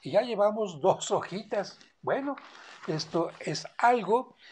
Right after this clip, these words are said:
y vamos avanzando poco a poquito, así que espero mañana mismo subir el siguiente video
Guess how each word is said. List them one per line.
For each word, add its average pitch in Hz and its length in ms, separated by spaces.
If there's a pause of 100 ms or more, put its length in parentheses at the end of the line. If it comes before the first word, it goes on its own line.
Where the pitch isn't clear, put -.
(200)
y 127 120
vamos 143 340
avanzando 135 640
poco 143 260
a 143 60
poquito, 233 440
así 156 260
que - 320 (300)
espero 165 500 (280)
mañana 175 440
mismo 160 500 (260)
subir 165 300
el 156 100
siguiente 160 480
video 180 540